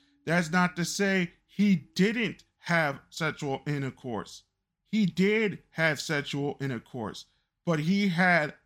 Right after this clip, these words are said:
a lot less sexual intercourse than he would have otherwise. Many times he said no because of that risk.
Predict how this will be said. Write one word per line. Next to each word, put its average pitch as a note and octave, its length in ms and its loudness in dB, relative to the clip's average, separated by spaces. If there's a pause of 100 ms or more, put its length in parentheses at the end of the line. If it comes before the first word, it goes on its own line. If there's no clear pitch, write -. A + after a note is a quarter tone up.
a C3+ 120 0
lot E3+ 400 0
less F#3+ 440 0 (160)
sexual E3 580 -4
intercourse D3 520 -4 (280)
than E3 160 4
he E3 100 6
would D#3 240 2
have D3 220 -2 (180)
otherwise. D3 760 -2 (360)
Many A3 400 2
times F#3+ 440 -2 (140)
he G#3 160 -2
said F#3 320 0
no E3 260 0
because D#3 420 -2
of C#3+ 120 -6
that D3+ 240 2
risk. D3+ 480 -2